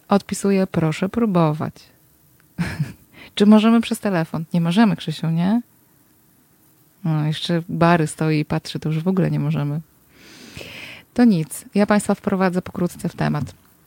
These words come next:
E, dwa, e, e, dw-, o, no i bardzo się cieszę, panie Marcinie, że pan podniósł, e, tutaj, e, mm, ten temat.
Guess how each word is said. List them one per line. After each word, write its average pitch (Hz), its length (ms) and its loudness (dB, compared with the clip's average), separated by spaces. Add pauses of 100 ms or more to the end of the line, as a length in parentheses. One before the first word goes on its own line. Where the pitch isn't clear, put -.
(680)
E, 175 580 2
dwa, 196 760 2 (120)
e, 190 40 0 (1120)
e, 190 360 -4
dw-, 175 280 -4 (380)
o, 185 300 6 (220)
no 214 100 6
i 220 80 4
bardzo 247 260 2
się 233 140 0
cieszę, 226 220 0
panie 196 180 0
Marcinie, 214 360 2
że 196 120 -2
pan 190 180 -2
podniósł, 180 380 -2 (300)
e, 170 720 -2
tutaj, 160 580 -4
e, 165 360 -4
mm, 160 640 -4
ten 170 220 -2
temat. 175 420 0